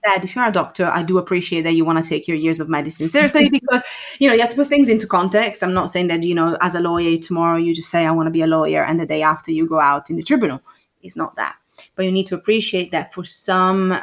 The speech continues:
Speaker 1: um, professions and for some people and for newer, uh, walks of life, there
Speaker 2: Yeah.
Speaker 1: are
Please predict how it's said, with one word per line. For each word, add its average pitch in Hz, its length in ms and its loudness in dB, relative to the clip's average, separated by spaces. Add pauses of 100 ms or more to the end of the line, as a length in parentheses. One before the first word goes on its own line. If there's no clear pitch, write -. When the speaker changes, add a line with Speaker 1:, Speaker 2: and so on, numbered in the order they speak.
Speaker 1:
um, 165 720 -6
professions 233 600 -6
and 175 160 -6
for 175 140 -10
some 180 300 -6
people 214 560 -4 (360)
and 190 200 -2
for 190 220 -2
newer, 214 720 0 (600)
uh, 165 440 -2 (140)
walks 180 360 0
of 175 120 -6
life, 185 540 -4 (320)
there - 120 -2
Speaker 2:
Yeah. 185 120 -2
Speaker 1:
are 165 100 0